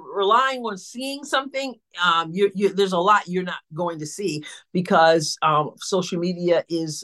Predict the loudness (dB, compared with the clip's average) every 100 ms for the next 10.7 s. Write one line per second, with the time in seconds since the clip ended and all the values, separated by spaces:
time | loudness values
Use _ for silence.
0 | 0 2 2 -2 -12 _ -8 -2 0 0
1 | 0 -6 -6 -6 -8 -6 -2 4 4 4
2 | 0 -6 -6 -4 -4 -4 _ -20 -20 -20
3 | _ -2 2 2 4 2 2 2 2 2
4 | 0 -2 -2 -2 -2 -4 -4 -2 -2 -2
5 | -6 -4 -4 -6 -10 -4 -4 -4 -6 -8
6 | 0 2 2 0 -4 -6 -6 -8 _ _
7 | -20 -20 _ 2 4 6 6 2 -4 -14
8 | -20 _ _ _ -12 -6 -6 -6 -8 -10
9 | -4 0 2 4 4 2 -4 -4 -2 -2
10 | -4 -4 0 2 4 2